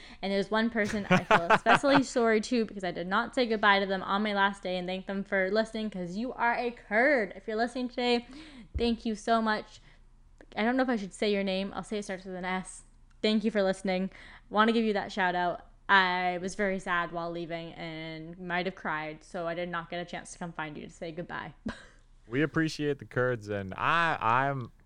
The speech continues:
Speaker 2: gonna thank you as well. Thank you for, or goodbye, or whatever you were saying about this, this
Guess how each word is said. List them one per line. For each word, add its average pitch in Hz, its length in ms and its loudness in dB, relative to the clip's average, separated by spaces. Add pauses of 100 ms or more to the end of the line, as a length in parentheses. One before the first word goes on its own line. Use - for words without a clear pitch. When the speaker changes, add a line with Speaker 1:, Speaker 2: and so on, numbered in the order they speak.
(180)
Speaker 2:
gonna 110 220 -4
thank 101 320 -8
you 95 120 -6
as 90 160 -8
well. - 220 -18 (260)
Thank 104 220 -16
you 98 300 -8
for, 62 420 -14 (240)
or 101 120 -10
goodbye, 95 500 -10
or 98 180 -8
whatever 98 260 -6
you 98 140 -8
were 98 60 -8
saying 80 460 -12 (120)
about 76 320 -10 (380)
this, 101 160 -14 (200)
this - 120 -20